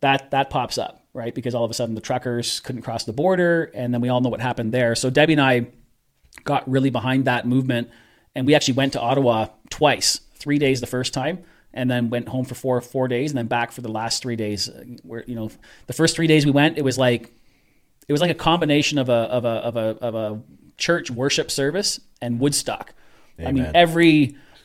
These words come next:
Speaker 2: Fucking love it.
Speaker 1: every, uh, you know, <laughs> every type of person there, every ethnicity, every religion, every faith, every age group,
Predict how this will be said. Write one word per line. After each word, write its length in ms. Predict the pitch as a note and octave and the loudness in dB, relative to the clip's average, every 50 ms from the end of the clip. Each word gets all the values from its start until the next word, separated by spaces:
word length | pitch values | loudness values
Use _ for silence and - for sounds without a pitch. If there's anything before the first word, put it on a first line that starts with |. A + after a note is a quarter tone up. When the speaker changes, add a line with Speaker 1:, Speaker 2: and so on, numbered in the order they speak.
| - | -20
Speaker 2:
Fucking 200 | - - - - - | -20 -20 -20 -18 -16
love 100 | - - | -14 -6
it. 60 | - | 2
Speaker 1:
every, 500 | - D#3 F3 D#3+ E3 F3 E3 E3 E3 D#3 | 4 4 6 6 6 6 6 8 8 10
uh, 420 | D3 C#3 C3+ C3+ C3 B2+ B2+ B2+ B2+ | 10 10 10 10 10 8 8 6 6
you 120 | C#3 C#3 | 4 4
know, 280 | C3+ B2+ B2+ B2 B2 - - - F3+ | 4 6 6 6 6 8 8 8 8
<laughs> 200 | D#3+ - - F3 | 6 4 2 4
every 180 | E3 D#3+ F3+ F3 | 4 4 4 6
type 240 | - - F3 E3 - | 8 8 8 8 6
of 120 | C#3+ - | 2 0
person 400 | - - F3 E3+ - - E3 D#3+ | 2 4 4 4 4 4 2 4
there, 160 | D#3 D#3 D3+ | 4 6 6
every 180 | D3 C#3+ D#3+ D#3 | 6 4 4 2
ethnicity, 600 | C#3+ D3 C#3 - D3+ E3 D#3+ - D#3+ D3 C#3 C3+ | 2 2 2 2 4 4 4 4 4 2 4 4
every 180 | C3+ C3+ D3 C#3 | 4 4 2 2
religion, 640 | C3 C3 C3 C3 D#3+ F3+ E3+ C#3+ D3 C#3 C3 B2+ | 2 2 0 2 2 2 2 2 2 2 4 4
every 220 | C3+ C3+ C3 B2+ B2+ | 4 2 2 0 0
faith, 500 | - - - E3 E3 D#3 D3 C3+ B2+ - | 0 2 2 4 4 4 4 2 2 0
every 340 | - C#3+ C#3 C3+ C3+ C3 - - | -2 -2 0 0 -2 -2 -2 -2
age 320 | D#3+ E3+ E3+ F3 E3 - | 0 2 2 2 0 0
group, 340 | - C#3+ C#3+ C3+ B2+ - - | 0 2 2 2 2 -2 -6